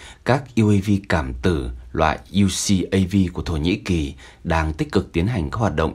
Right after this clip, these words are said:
chống lại tổ chức khủng bố P K K. Bộ trưởng Quốc phòng của Hoa Kỳ, ông Lloyd Austin đã thừa nhận mối lo ngại về an ninh của Thổ Nhĩ Kỳ với khủng bố P K K và sự hợp tác của hai nước quan trọng như thế nào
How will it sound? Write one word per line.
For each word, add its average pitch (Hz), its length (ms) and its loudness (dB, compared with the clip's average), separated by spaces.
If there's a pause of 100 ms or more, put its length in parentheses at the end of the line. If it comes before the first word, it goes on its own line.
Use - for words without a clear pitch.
chống 82 220 0
lại 127 180 0
tổ 65 220 -8
chức - 240 -4
khủng 60 280 -4
bố 71 300 -2
P - 40 -4 (120)
K 82 200 -2
K. 85 60 0 (1000)
Bộ 104 300 4
trưởng 80 280 0
Quốc - 160 0
phòng 85 300 0
của 76 100 -4
Hoa 107 280 0
Kỳ, 80 300 0 (280)
ông 98 280 2
Lloyd 90 320 2
Austin 78 500 -2
đã 71 120 2
thừa 101 220 2
nhận 82 280 0 (260)
mối 92 260 4
lo 123 160 2
ngại 85 280 0
về 78 140 -2
an 110 260 0
ninh 110 180 2
của 73 120 -4
Thổ 69 160 -8
Nhĩ 85 200 0
Kỳ 82 280 0
với 90 140 0
khủng 65 320 -6
bố 76 300 -2
P - 20 0 (140)
K 85 200 -2
K - 60 -2 (540)
và 87 320 2
sự 90 200 -2
hợp 85 280 -4
tác 143 200 -2
của 76 100 -4
hai 85 220 -2
nước 117 320 0
quan 85 200 0
trọng 80 280 -2
như 90 100 0
thế 92 140 0
nào 69 460 -2